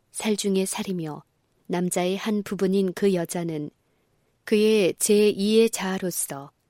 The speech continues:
이러한 관계의 필수적인 밀접한 연합과 애정적 결합을 보여주었다. 누구든지 언제든지 제 육체를 미워하지 않고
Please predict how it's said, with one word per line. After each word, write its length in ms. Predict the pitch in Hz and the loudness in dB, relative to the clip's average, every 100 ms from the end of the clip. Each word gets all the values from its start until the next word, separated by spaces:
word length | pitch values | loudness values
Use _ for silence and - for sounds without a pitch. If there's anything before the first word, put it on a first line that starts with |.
| _ _ _ | _ _ _
이러한 380 | 180 180 180 190 | -2 0 -2 -4
관계의 500 | - 180 180 185 202 | -2 -2 0 0 0
필수적인 840 | - 247 247 226 208 214 202 151 | -2 -2 -2 -2 -2 -2 -2 -2
밀접한 600 | 175 190 - 208 - 202 | 2 2 2 -4 -2 -2
연합과 680 | 165 180 185 - - 151 156 _ _ _ | 0 -2 -4 -6 -6 -6 -8 _ _ _
애정적 560 | 185 175 190 196 196 190 | -2 0 0 0 -4 -4
결합을 480 | - 196 196 196 208 | -4 -4 -4 0 -2
보여주었다. 840 | 196 196 196 - 160 - 143 139 _ _ _ _ _ _ _ _ _ _ | 0 0 0 -2 -8 -10 -16 -16 _ _ _ _ _ _ _ _ _ _
누구든지 720 | 190 196 196 190 185 190 190 | 0 2 4 2 2 0 2
언제든지 840 | 156 185 190 220 208 180 - 156 151 - _ _ - | 2 2 2 0 0 -4 -4 -6 -6 -12 _ _ 0
제 280 | 220 208 | 4 4
육체를 500 | 190 196 - 214 214 | 2 0 0 2 4
미워하지 560 | 185 180 202 202 202 180 | 2 4 4 2 0 -4
않고 480 | 165 - - 147 | -4 -8 -8 -8